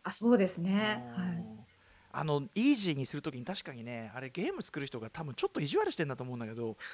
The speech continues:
Speaker 1: <laughs>
Speaker 2: こっちが傷つくようなこと書いてあるんだよね、なんか。
Speaker 1: <laughs>
Speaker 2: 「ゲームに不慣れで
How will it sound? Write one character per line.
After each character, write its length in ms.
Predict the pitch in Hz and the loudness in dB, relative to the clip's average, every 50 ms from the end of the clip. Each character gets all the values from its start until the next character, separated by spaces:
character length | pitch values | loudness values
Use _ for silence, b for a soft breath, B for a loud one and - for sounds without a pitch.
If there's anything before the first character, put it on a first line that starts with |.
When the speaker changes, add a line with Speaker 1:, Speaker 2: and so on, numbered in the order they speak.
| B B B | B B B
Speaker 1:
<laughs> 360 | 220 - 240 - - 240 - | 6 6 6 6 6 2 -2
Speaker 2:
こ 100 | 226 220 | 0 0
っ 60 | 220 - - | 0 0 -2
ち 180 | - 311 330 330 330 320 302 285 | -6 -4 -4 -2 -4 -6 -6 -4
が 140 | 254 226 - | -4 -4 -2
傷 280 | - 202 196 233 320 | -2 -4 -4 -4 -4
つ 120 | - - - | -8 -6 -2
く 100 | - 311 | 2 4
よ 140 | 220 185 | 4 4
う 40 | 170 | 4
な 80 | 147 104 | 2 -4
こ 120 | - 127 | -6 -6
と 80 | - - | -6 -2
書 80 | - 285 | -2 -2
い 80 | 339 | 0
て 80 | - 196 | 0 -2
あ 40 | 165 | -4
る 40 | 147 | -4
ん 40 | |
だ 40 | 117 | -6
よ 60 | 101 | -8
ね、 100 | 101 113 | -8 -8
な 80 | 110 117 | -10 -10
ん 80 | 120 110 | -12 -12
か。 180 | - - - - - | -14 -16 -8 0 6
Speaker 1:
<laughs> 600 | 311 349 359 359 508 508 381 508 508 339 381 415 302 330 339 285 262 254 269 - | 8 8 12 12 12 12 12 12 10 10 10 6 6 4 2 -2 -2 -6 -6 0
Speaker 2:
「ゲ 220 | 151 214 294 302 277 | 4 6 6 8 8
ー 40 | |
ム 120 | 226 170 143 | 6 4 2
に 120 | 131 127 | 2 0
不 120 | 123 - 202 | 0 0 2
慣 160 | 202 208 165 | 2 2 0
れ 120 | 131 104 | 0 -2
で 260 | 95 95 92 98 - | -6 -8 -12 -12 -14